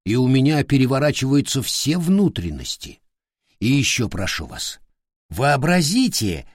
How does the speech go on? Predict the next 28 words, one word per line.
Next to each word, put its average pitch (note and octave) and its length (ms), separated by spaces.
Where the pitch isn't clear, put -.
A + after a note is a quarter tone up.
что - 220
назначенный D#3 640
вами D3+ 280
трёхдневный D3 640
срок G#3+ 380
уже C#3 240
кончился, C3 800
что E3 280
все E3+ 220
ваши E3 280
безумства E3+ 640
я B2 200
уже B2 260
видел, F3 560
а E3+ 120
уж G3 160
я G#3+ 100
сумею F#3+ 600
насказать C#3+ 560
про B2 180
вас, B2 260
вашей B2+ 340
сеньоре, A#2+ 580
разные A2+ 460
чудеса. - 640
Итак, B2 420
пишите B2 480
письмо C3 600